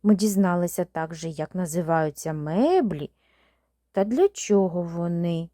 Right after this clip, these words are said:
Стіл, стілець, шафи, дивани,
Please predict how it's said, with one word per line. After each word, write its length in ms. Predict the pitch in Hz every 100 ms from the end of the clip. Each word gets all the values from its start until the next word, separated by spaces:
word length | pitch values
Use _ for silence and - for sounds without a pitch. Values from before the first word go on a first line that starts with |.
| _ _ _ _ _ _ _
Стіл, 920 | - - - - 262 285 277 269 254 247 _ _ _
стілець, 1200 | - - - 381 403 233 202 220 220 220 208 - - _ _ _
шафи, 1160 | _ - - 170 165 170 220 226 214 - 190 185 _ _ _ -
дивани, 1160 | 151 175 143 135 147 170 220 226 196 175 156